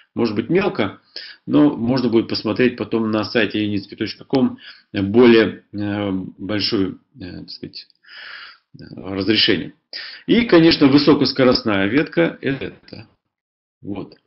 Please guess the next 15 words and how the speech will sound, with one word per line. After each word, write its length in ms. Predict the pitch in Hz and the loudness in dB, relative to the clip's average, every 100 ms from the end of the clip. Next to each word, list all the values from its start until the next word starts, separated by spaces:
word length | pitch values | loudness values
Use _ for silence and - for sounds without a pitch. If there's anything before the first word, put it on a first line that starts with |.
| _ | _
высокоскоростная 880 | 92 95 156 120 - 110 104 117 107 | -10 -4 -4 -4 -4 -4 -4 -4 -2
ветка. 320 | 92 85 - - _ _ _ _ - - - _ _ _ _ - | -2 -4 -12 -20 _ _ _ _ -20 -18 -18 _ _ _ _ 4
Помимо 380 | 180 202 170 | 6 6 4
этого, 580 | 139 147 143 131 123 120 - _ _ | 4 2 2 2 2 0 -18 _ _
э, 440 | 104 98 101 98 98 _ _ _ _ _ _ _ - _ _ _ _ _ - | -8 -4 -4 -4 -6 _ _ _ _ _ _ _ -20 _ _ _ _ _ -16
у 400 | 123 104 - 123 | -12 -12 -10 0
нас 300 | 120 143 - | 4 4 4
есть 240 | 120 127 - | 0 0 -2
еще 180 | - 113 | -4 -4
четвертый 500 | - - 113 92 - | -4 -2 -2 -2 -4
проект, 360 | 143 180 - | -2 -2 -2
это 320 | 143 131 117 | -2 2 2
проект, 480 | 101 107 117 120 - | 2 2 2 0 -4
э, 320 | 98 95 98 - | -2 0 -2 -4
юнибайков, 720 | 95 120 120 95 85 - | -2 2 2 0 -8 -12